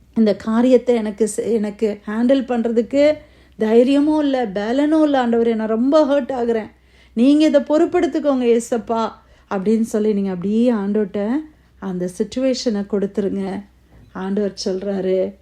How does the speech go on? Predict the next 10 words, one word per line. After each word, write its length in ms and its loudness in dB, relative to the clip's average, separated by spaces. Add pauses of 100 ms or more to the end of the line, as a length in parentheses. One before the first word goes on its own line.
(360)
"உன்னோடு 540 0
போராடினவர்களை 1300 -2 (380)
நீ 300 -2
தேடி 720 6
பார்ப்பாய், 760 -6 (360)
ஆனால் 280 -2
அவளை 280 -2
காணவே 760 0
மாட்டாய்." 640 -8
ஹல்லேலூயா. 640 -2